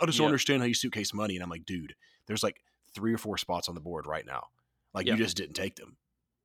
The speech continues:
Speaker 1: Like, you spent
Speaker 2: And th-,
Speaker 1: time
Speaker 2: that's the
Speaker 1: doing other
Speaker 2: thing, like,
Speaker 1: stuff."
Speaker 2: there's, Central Park is one of those spots, if I remember
Speaker 1: Yeah.
Speaker 2: right, which has a lot of different connecting points to Central Park.
Speaker 1: Yep.
Speaker 2: But you have to do it. I mean, you,
Speaker 1: You
Speaker 2: you
Speaker 1: have
Speaker 2: just
Speaker 1: to
Speaker 2: have
Speaker 1: do
Speaker 2: to,
Speaker 1: it.
Speaker 2: you, you have to take advantage of, of those spots for sure.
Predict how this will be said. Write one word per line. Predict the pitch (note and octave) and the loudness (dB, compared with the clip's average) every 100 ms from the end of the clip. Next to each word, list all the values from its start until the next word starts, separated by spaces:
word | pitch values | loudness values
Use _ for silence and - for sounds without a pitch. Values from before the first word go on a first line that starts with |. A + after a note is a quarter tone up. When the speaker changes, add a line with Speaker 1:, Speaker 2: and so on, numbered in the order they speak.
| _ - | _ -4
Speaker 1:
Like, | F#2+ G2 | -2 0
you | |
spent | G2+ - F#3 | 0 6 6
Speaker 2:
And | |
th-, | G#3 | 8
Speaker 1:
time | A2 | 8
Speaker 2:
that's | G#3+ | 8
the | F3+ | 8
Speaker 1:
doing | - | 6
other | |
Speaker 2:
thing, | G3+ | 8
like, | C#3+ B2+ | 8 6
Speaker 1:
stuff." | - | 6
Speaker 2:
there's, | D#3 D3+ - - - - - | 4 4 -4 -12 -20 -20 -8
Central | - G#3+ G3+ F3 | 4 6 8 6
Park | F3+ F3 | 6 8
is | C#3+ | 6
one | C3 B2+ | 4 2
of | |
those | A2+ - | 2 2
spots, | A#2 A2+ | 0 0
if | - | 0
I | A#2 | 2
remember | G#2+ A2 G#2+ | 6 6 6
Speaker 1:
Yeah. | |
Speaker 2:
right, | G#2 A#2+ | 0 -2
which | A#2 - | -2 2
has | B2+ A#2+ | 2 2
a | B2+ | -2
lot | B2 B2 C3 C#3+ D#3+ | -2 0 4 8 8
of | D3 A#2 | 8 4
different | B2 - A2+ - | 0 0 -4 -4
connecting | - B2 A#2 - G#2+ | -4 -2 -2 -4 -6
points | - A2 - | -6 -6 -6
to | - | -8
Central | - A2+ A#2+ | -6 -6 -6
Park. | - A#2 G#2 - _ - A#2 | -2 -2 -2 -8 _ -4 0
Speaker 1:
Yep. | - - - - | 0 -2 -20 4
Speaker 2:
But | D3+ D#3+ | 6 6
you | C3+ | 8
have | E3 D#3+ | 8 6
to | C3+ | 2
do | C3 E3 | 4 2
it. | - - | 0 -2
I | C3+ | 0
mean, | C3 | 0
you, | B2 B2 | 0 0
Speaker 1:
You | - | 2
Speaker 2:
you | |
Speaker 1:
have | A#2+ | 6
Speaker 2:
just | B2+ C3+ | 6 8
Speaker 1:
to | |
Speaker 2:
have | C3 | 6
Speaker 1:
do | F3+ | 6
Speaker 2:
to, | B2+ G#2+ | 4 2
Speaker 1:
it. | G#2 - _ _ _ | -6 -16 _ _ _
Speaker 2:
you, | C3+ A#2 | -10 -6
you | B2 | -2
have | A#2+ C3 - | 0 2 0
to | |
take | B2 B2+ B2 | 0 0 0
advantage | A2+ A#2 A#2 G#2 | -2 -4 -4 -4
of, | G#2+ G2 - | -4 -6 -12
of | A2+ A2 | -12 -6
those | G#2 - | -6 -6
spots | - G2 F#2+ | -6 -6 -6
for | - G2 | -10 -12
sure. | - A2 G2 | -8 -10 -10